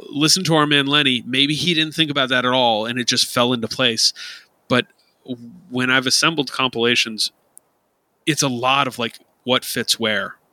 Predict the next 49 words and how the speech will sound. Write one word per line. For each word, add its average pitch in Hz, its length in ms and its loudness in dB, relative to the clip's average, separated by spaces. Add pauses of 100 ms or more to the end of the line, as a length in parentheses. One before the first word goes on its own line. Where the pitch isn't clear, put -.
you 127 80 -6
know? 127 160 0
And, 160 120 2
and 165 220 0
anyone 196 320 2
who's 165 200 2
built 156 240 0
a 135 40 -6
playlist 151 520 0
should - 180 -6
feel 135 160 -4
the 120 80 -10
same. 131 320 0
Like, 117 180 -10 (380)
I'm 131 80 -8
not 139 180 0
trying 139 140 0
to 127 60 -2
be 127 80 0
like, 127 100 -2
"Oh, 180 320 0
look 180 220 0
at 180 100 -2
this." 202 240 0 (460)
Yo, 214 240 0
when 139 160 2
you're 147 100 0
putting 214 220 -6
together 151 240 2
a 120 60 2
playlist, 139 480 0 (720)
you, 151 260 0 (140)
you 139 280 -4 (240)
have 170 160 -2
this 135 140 -4
idea 131 320 2
of 117 80 -2
flow 127 460 0
and 110 100 -2
how 120 120 -2
things 120 280 -6
should - 220 -4 (280)
move 131 260 4
into 131 280 0
each 117 160 -2
other. 107 260 -4 (1160)
The 123 100 -2
best 147 320 -2
playlists 127 640 0